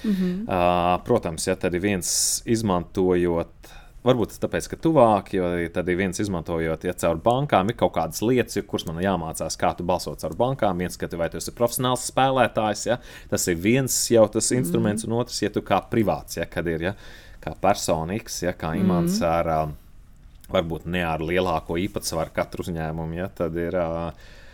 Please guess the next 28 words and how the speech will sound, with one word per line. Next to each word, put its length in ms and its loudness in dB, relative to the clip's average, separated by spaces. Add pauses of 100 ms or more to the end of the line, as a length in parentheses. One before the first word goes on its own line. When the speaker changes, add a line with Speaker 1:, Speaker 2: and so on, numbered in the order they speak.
(420)
Speaker 2:
ā, 500 0 (140)
akciju 440 -2
Speaker 1:
Mhm. 180 4
Speaker 2:
īpatsvarā, 720 6
ja, 180 6 (520)
tad 240 6
ir, 160 6
ā, 180 4
manas 360 2
balsis, 640 4
ja, 100 4
tad 200 -2
nav 220 2
tik 160 -4
izšķirīgas, 1200 0
ja, 120 4
tad 380 -2
ir, 220 0
ā, 320 2
bet, 320 2 (180)
ā, 400 6 (1700)
ja 160 2
kādam 320 8
rodās 320 4
vēlme, 540 4
man 260 2
ir 140 2 (160)
būtiskāk, 880 -2